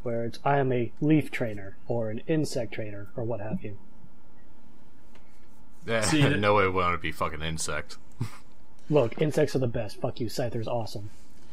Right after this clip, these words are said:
Speaker 3: But there,
Speaker 2: Scyther's
Speaker 3: there's,
Speaker 2: not an
Speaker 3: there's options
Speaker 2: insect,
Speaker 3: for
Speaker 2: is
Speaker 3: it,
Speaker 2: he?
Speaker 3: though.
Speaker 1: Yeah, he's an
Speaker 3: Yeah,
Speaker 1: insect.
Speaker 3: he's a flying bug.
Speaker 2: Oh my god.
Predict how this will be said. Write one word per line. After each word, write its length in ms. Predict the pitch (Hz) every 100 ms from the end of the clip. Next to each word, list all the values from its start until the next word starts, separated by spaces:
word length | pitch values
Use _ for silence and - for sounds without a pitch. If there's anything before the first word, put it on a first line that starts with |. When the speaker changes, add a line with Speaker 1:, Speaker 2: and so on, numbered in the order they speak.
| - -
Speaker 3:
But 140 | 196
there, 160 | 226 - -
Speaker 2:
Scyther's 220 | - -
Speaker 3:
there's, 160 | 233 208
Speaker 2:
not 140 | 208
an 40 | 190
Speaker 3:
there's 140 | 214
options 140 | 240
Speaker 2:
insect, 160 | 110 101
Speaker 3:
for 60 | 110
Speaker 2:
is 140 | 127
Speaker 3:
it, 60 | 226
Speaker 2:
he? 60 |
Speaker 3:
though. 160 | 233 139 - -
Speaker 1:
Yeah, 140 | 123 123
he's 120 | 139
an 80 | 127
Speaker 3:
Yeah, 40 |
Speaker 1:
insect. 200 | 120 143
Speaker 3:
he's 80 | 135
a 60 | 131
flying 360 | - 151 160
bug. 260 | 143 180 135 - - - - - - - - -
Speaker 2:
Oh 260 | 160 107 80
my 180 | 90 76 - - -
god. 260 | 131 -